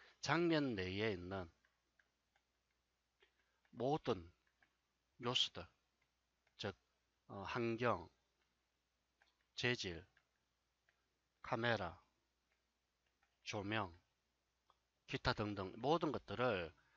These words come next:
하-, 합친 거예요. 합쳐서 관리하는 것. 이걸 스튜디오라는 용어를 씁니다.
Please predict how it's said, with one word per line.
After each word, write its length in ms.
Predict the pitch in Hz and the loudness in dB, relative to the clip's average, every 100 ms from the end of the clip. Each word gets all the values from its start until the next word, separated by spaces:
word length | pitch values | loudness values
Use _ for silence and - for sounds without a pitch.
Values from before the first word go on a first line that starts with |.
| _ _ | _ _
하-, 120 | - - | -16 -10
합친 380 | - - - 165 | -4 2 4 2
거예요. 160 | 107 80 - _ _ _ _ _ _ - | -2 -10 -16 _ _ _ _ _ _ -2
합쳐서 680 | 170 - 170 - 170 185 - _ _ _ _ _ - | -2 0 0 2 2 0 -6 _ _ _ _ _ -2
관리하는 560 | 107 107 117 113 110 | 2 4 4 4 0
것. 140 | 90 - _ _ _ - _ - | -8 -12 _ _ _ -20 _ -4
이걸 240 | 123 135 | 0 2
스튜디오라는 960 | 131 - 147 156 123 95 92 90 123 120 | 0 -2 -2 2 2 0 -2 -4 -4 -6
용어를 280 | 92 92 87 | -6 -6 -8
씁니다. 520 | 95 85 85 107 | -10 -10 -8 -8